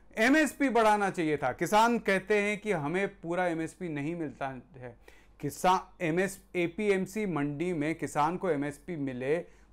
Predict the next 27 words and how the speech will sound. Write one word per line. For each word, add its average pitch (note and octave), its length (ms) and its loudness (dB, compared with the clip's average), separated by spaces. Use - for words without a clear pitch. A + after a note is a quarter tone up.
वो F3 400 2
लॉ G3 360 6
बनाना A3+ 360 4
चाहिए E3 240 0
था, C#3 140 0
कानून A#3+ 440 2
बनाना F#3+ 360 2
चाहिए C3+ 320 -2
था। D3 300 -2
ये G3+ 240 6
नहीं F3+ 280 4
कि E3+ 60 -6
जहां F3+ 340 4
already D#3 720 2
नाइंटी F3+ 400 0
फ़ोर G#3 280 2
परसेंट, F3+ 580 -2
चौरानवे G#3+ 640 4
प्रतिशत G3+ 680 -2
किसान F#3 400 2
परिवार F3+ 540 4
प्राइवेट E3+ 460 0
को F#3+ 140 2
वैसे F3 300 4
ही A3+ 60 0
बेचते D#3+ 420 -2
हैं, D3+ 180 -6